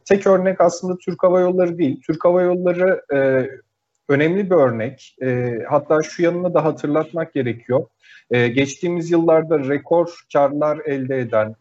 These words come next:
e, cirosunu, hasılatını önemli ölçüde artıran bir şirketten bahsediyoruz. Pandemi,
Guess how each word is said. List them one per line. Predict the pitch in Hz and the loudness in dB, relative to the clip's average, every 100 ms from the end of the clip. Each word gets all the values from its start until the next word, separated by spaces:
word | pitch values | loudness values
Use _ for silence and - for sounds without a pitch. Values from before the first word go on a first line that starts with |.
| - | -6
e, | 120 117 113 113 113 113 | -2 -2 -2 -4 -6 -4
cirosunu, | 139 160 151 - 147 139 | -2 -2 -4 -6 -4 0
hasılatını | 143 139 151 143 143 - 147 151 147 _ _ - | 0 0 0 0 0 -4 -6 -6 -8 _ _ -4
önemli | 127 139 151 165 | 0 0 -2 -2
ölçüde | 160 156 156 143 | -2 -4 0 2
artıran | 147 139 156 156 160 | 2 0 -4 -6 -4
bir | 147 | -8
şirketten | 147 143 131 147 - 151 135 | -8 -12 -8 -6 -2 -2 0
bahsediyoruz. | 120 - 110 123 175 - | 0 -2 -6 -6 -6 -4
Pandemi, | 156 156 160 165 170 165 | -4 -2 -4 -6 -8 -10